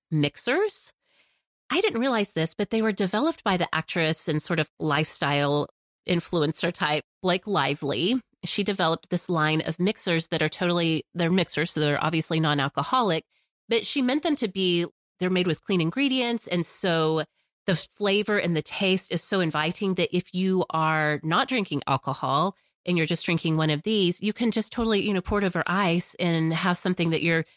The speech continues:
you know, if you're at a party or whatever, or a gathering and you're not drinking, but you wanna have something in your hand,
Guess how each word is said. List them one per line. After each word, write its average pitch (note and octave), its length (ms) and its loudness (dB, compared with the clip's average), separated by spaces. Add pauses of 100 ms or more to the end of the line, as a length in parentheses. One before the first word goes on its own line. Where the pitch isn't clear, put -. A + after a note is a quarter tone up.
(200)
you B3 60 -2
know, A3+ 80 2
if G#3+ 80 -4
you're G#3+ 120 0
at A3 40 2
a A#3+ 80 0
party F#3 340 2
or F3+ 80 2
whatever, E3 580 0 (340)
or G3 60 0
a F#3 80 2
gathering E3+ 600 0
and F3 140 0
you're E3+ 100 2
not D#3+ 160 2
drinking, A3+ 360 -2
but - 100 0
you F#3+ 100 0
wanna F#3+ 140 2
have F3 220 0
something E3+ 280 0
in E3 100 2
your D#3 120 2
hand, C#4 500 -2